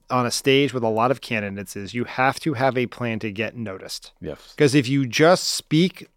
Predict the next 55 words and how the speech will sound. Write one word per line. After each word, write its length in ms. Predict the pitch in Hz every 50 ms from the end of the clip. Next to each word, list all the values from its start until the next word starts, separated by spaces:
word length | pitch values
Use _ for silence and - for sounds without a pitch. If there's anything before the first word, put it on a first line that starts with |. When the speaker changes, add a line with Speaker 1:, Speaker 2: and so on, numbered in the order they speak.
| _ -
Speaker 1:
if 80 | 147
you 80 | 147 185
just 120 | 208 175
answer 200 | 190 190 180 180
the 80 | 165 156
questions 460 | - - 147 147 - - 165 151 -
you're 140 | 151 151 -
asked, 500 | 123 120 110 107 107 - - - - - _ _ _ _ _ _ _ _
you're 160 | - 139 143
not 380 | 135 139 139 143 147 139 - 135
gonna 220 | 127 131 131 127
have 640 | 110 113 123 117 113 110 107 101 98 - - - - _ _ _ _ _ 135 131 - - -
a 80 | 147
moment. 360 | 135 127 123 117 101 98 95
You're, 180 | - 110 110 113 117
you're 180 | 117 120 123
gonna 200 | 117 131 123 123 113
fade 300 | - - 139 139 139 139
into 180 | 135 127 131
the 80 | 123 120
background. 420 | 104 110 101 - - - 95 - - _
And 160 | 120 123 127
many, 260 | 127 131 139 156 156 120
we'll 120 | 131 127
talk 180 | 120 - 131 -
about 120 | 139 135 -
some 160 | 139 127 127
of 80 | 120
many 200 | 113 117 120 131
of 20 | 131
these 120 | 143 131 -
candidates 360 | - 135 127 120 120 110 - -
faded 360 | - - 127 131 131 139 139
into 160 | 135 120 117
the 60 | 107
background. 380 | 104 107 101 - - 50 - _ _
Speaker 2:
Not 240 | - 92 101 110 95
Doug 180 | - 120 117 104
Burgum's 280 | 110 117 104 113 107 110
eyebrows. 520 | 107 101 85 82 76 73 71 - - - - _ -
Speaker 1:
<laughs> 320 | 131 117 - - - -
Speaker 2:
They 100 | 98 104
were 100 | 104 104 101
there 180 | 98 87 90
all 160 | 98 101 107 110
night 200 | 104 104 107 101
long, 240 | 101 98 90 82 80
looking, 380 | 76 90 95 95 - - 95 92
Speaker 1:
Yes. 140 | 90 - -
Speaker 2:
staring 280 | - - 101 104 104 104
into 120 | 101 104
my 100 | 101 95
Speaker 1:
That 120 | 151 151 160
Speaker 2:
soul. 80 | 165
Speaker 1:
was, 240 | 160 160 143 - 143